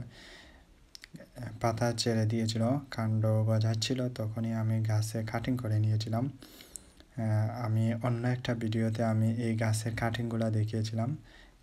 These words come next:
যে দুই নম্বর স্টেপ টু জি, থ্রি জি কাটিং করে নিয়েছিলাম। তারপরেই কিন্তু আমার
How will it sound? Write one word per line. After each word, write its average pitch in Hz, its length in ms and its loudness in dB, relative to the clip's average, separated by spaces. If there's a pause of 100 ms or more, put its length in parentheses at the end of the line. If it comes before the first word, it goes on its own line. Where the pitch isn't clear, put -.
(140)
যে 110 120 0 (140)
দুই 113 280 2
নম্বর 127 260 2 (140)
স্টেপ 110 280 -2 (540)
টু 123 180 4
জি, 123 220 2
থ্রি 117 240 2 (100)
জি 120 80 0
কাটিং 113 300 -2 (100)
করে 110 160 2
নিয়েছিলাম। 110 440 2 (640)
তারপরেই 117 640 0
কিন্তু 123 300 -2 (120)
আমার 110 180 2